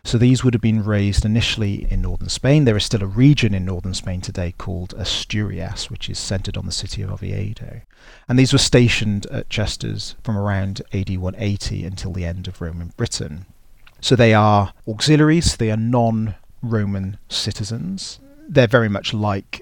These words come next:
other units based along Hadrian's Wall in that they are drawn from the far-flung parts of the empire. We have other units from, from North Africa, Romania, Syria, Gaul,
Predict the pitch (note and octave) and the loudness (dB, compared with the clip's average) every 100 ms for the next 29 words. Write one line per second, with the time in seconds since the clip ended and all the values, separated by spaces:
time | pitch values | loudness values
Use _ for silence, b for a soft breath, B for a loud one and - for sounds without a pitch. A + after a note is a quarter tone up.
0 | - A#2 G2+ G#2 G2 F2+ - G2+ F#2+ - | 0 2 4 2 0 -2 -6 -4 -4 -4
1 | G2 F#2 F#2+ F#2+ F2 F2+ F2+ F#2 F2+ F#2 | -4 -4 -4 -4 -2 -6 -4 -4 -2 -4
2 | F2+ b - G2 F2+ A2 G2 F#2+ F#2+ G2+ | -6 b -6 -4 -2 0 0 0 -2 -2
3 | G2+ G2+ F#2+ - G2 F#2 F2+ F#2+ - A2 | 0 -2 -2 -2 -4 -2 -6 -6 -4 -2
4 | F#2 - G2+ F#2 F#2+ F2+ - - F2+ F#2 | -2 -4 -8 -4 -4 -4 -4 -4 -4 -4
5 | E2 F2 E2+ F2+ F2+ E2+ E2+ E2+ E2+ - | -6 -6 -6 -6 -6 -6 -6 -6 -8 -8
6 | F#2+ F2 E2+ E2+ F2 E2+ A2+ - G2 A2 | -6 -6 -6 -8 -8 -2 0 0 -4 -2
7 | F#2+ F#2 F2+ b b G2+ F2 F#2 F#2 F#2+ | -2 -2 -6 b b -8 -4 -2 -2 -2
8 | F2+ F2+ F#2 B B - - G2 F2+ F2 | -2 -2 -4 B B -6 -4 -2 -2 -6
9 | - F2 F#2 F2+ F2 | -6 -6 -4 -6 -8